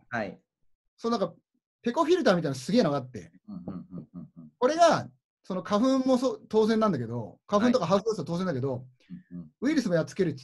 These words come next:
Speaker 2: 言って、
Speaker 1: うん、うん。
Speaker 2: で、あの、日本はそもそもあの、花粉が強いから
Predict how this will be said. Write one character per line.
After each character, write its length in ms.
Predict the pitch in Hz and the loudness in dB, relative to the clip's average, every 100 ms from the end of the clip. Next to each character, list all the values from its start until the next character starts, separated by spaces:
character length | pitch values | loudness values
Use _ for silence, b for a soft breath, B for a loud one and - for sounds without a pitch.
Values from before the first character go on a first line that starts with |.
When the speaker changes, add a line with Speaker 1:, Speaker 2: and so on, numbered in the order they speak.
| _ | _
Speaker 2:
言 140 | 143 107 | -8 -8
っ 20 | |
て、 120 | 82 _ 110 | -8 _ -10
Speaker 1:
う 60 | |
ん、 20 | |
う 200 | 95 90 90 | -8 -8 -10
ん。 140 | - _ _ _ _ _ _ _ - | -10 _ _ _ _ _ _ _ -4
Speaker 2:
で、 120 | 220 | 0
あ 40 | 220 | 2
の、 160 | 214 233 202 | 0 -2 2
日 80 | |
本 140 | 285 392 | 2 4
は 100 | 190 | 2
そ 120 | 208 | 2
も 100 | 240 | 0
そ 80 | 254 | 2
も 140 | 247 | 2
あ 20 | 240 | 2
の、 180 | 220 _ - | 0 _ -6
花 200 | 220 277 | -2 2
粉 40 | |
が 80 | 277 | 0
強 180 | 277 269 | -2 -4
い 40 | |
か 100 | |
ら 80 | 151 | -2